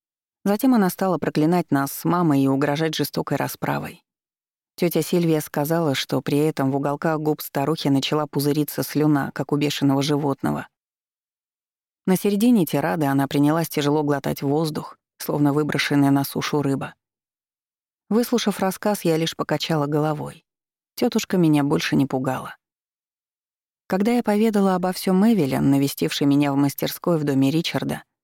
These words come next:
она долго молчала. Я переделала одну из комнат обратно в спальню,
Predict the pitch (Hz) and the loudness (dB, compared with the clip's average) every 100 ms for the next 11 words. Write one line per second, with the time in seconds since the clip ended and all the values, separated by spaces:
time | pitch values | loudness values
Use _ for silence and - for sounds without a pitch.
0 | _ _ _ _ _ 175 180 180 196 175 | _ _ _ _ _ 0 2 2 2 2
1 | 170 165 175 - 139 143 - - _ _ | 2 2 -2 -4 -4 -4 -8 -16 _ _
2 | _ _ _ 190 180 185 180 175 196 180 | _ _ _ 0 2 2 2 2 2 4
3 | 156 151 156 156 151 - 185 170 147 147 | 2 2 2 2 0 -2 2 2 2 -2
4 | 160 - 143 - - 135 131 - - | -2 0 -2 -2 -4 -4 -4 -8 -12